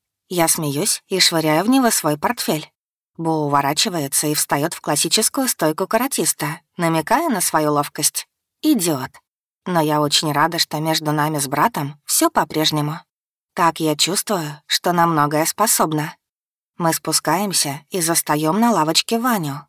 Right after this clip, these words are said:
который выглядит ещё мрачнее, чем пятнадцать минут назад. Пялится в телефон и задумчиво обкусывает губы. «Гром!» —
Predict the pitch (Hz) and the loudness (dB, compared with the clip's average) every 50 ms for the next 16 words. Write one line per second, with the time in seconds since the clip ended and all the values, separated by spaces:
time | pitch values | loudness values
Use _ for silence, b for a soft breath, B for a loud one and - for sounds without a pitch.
0 | _ _ - 170 165 - 170 170 165 151 160 160 165 165 156 156 156 151 - 160 | _ _ -4 -4 -2 -2 0 0 0 0 0 0 0 0 0 0 -2 -2 0 0
1 | 160 160 - 170 156 151 151 147 143 - - 170 196 220 190 151 151 151 - _ | 2 2 2 2 0 0 0 0 0 0 -2 0 -2 -2 -2 -2 -6 -8 -10 _
2 | - - 175 156 151 147 160 156 - 180 214 277 - - - - - 160 151 151 | -4 -2 -2 -2 -4 -4 -6 -6 -2 0 0 0 0 -2 -4 -2 -2 0 0 0
3 | 151 - 156 139 143 143 143 135 131 - - - _ _ _ _ _ _ _ _ | 0 0 0 -2 0 0 -2 -4 -4 -6 -16 -20 _ _ _ _ _ _ _ _
4 | _ _ _ - 175 165 170 170 160 - - 170 156 - - 165 156 160 156 - | _ _ _ 0 0 2 2 0 0 0 -2 -2 -2 -2 -2 0 0 0 0 0
5 | 175 190 220 269 277 - _ _ 202 170 170 175 165 156 151 151 160 170 - - | 0 2 2 0 -2 -6 _ _ -2 0 2 2 2 2 0 -4 0 0 0 0
6 | 185 202 226 - - - 214 196 - - 196 185 202 220 220 220 247 233 170 151 | 4 2 2 2 2 -4 -4 -2 0 0 0 0 0 -2 0 2 2 2 2 2
7 | 147 147 - _ _ _ _ _ _ _ _ 143 143 147 156 165 190 190 131 117 | -2 -2 -8 _ _ _ _ _ _ _ _ -2 2 4 6 6 6 6 4 0